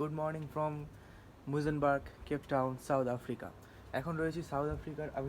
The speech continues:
যে বেসে রয়েছি, সেই বেসে, এই বেসের সামনেই দাঁড়িয়ে রয়েছি। এটা হচ্ছে গিয়ে মুজেনবার্গের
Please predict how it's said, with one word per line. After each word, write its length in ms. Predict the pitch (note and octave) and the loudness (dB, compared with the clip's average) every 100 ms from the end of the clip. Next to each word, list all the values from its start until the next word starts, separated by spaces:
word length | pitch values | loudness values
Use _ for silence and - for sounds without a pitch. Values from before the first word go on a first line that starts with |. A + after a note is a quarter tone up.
| C#3 | -2
যে 40 | C3 | -2
বেসে 200 | D3 D#3 D3 | -2 0 0
রয়েছি, 240 | D3 C#3 D3+ | 0 0 -4
সেই 120 | C#3 B2+ | -4 0
বেসে, 240 | C3 C#3+ D#3 - - - - - | 0 -2 -6 -8 -14 -16 -16 -6
এই 60 | C3+ C3+ | -2 0
বেসের 240 | D3 D3+ | -2 -2
সামনেই 280 | D3 C#3 D3+ C#3 | -2 0 2 2
দাঁড়িয়ে 240 | C#3 C#3+ C3 | 4 4 4
রয়েছি। 220 | B2+ D#3+ C#3 | 2 0 2
এটা 120 | C3+ | 2
হচ্ছে 160 | C3+ - C3+ | 0 0 0
গিয়ে 120 | C3+ C#3 | 2 0
মুজেনবার্গের 540 | C#3 C#3 C3+ C3 | 0 2 2 4